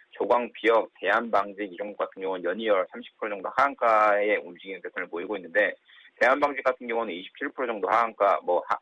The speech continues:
뭐 하락하고 있는 상황이고요. 조광, 비역 같은 경우도 삼십 프로 정도 급락하는 패턴인데 개인의 투매와 물려가지고 뭐 금감원에서도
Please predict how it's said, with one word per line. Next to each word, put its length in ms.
뭐 140
하락하고 340
있는 140
상황이고요. 540
조광, 300
비역 160
같은 220
경우도 300
삼십 260
프로 140
정도 180
급락하는 480
패턴인데 640
개인의 480
투매와 580
물려가지고 880
뭐 200
금감원에서도 960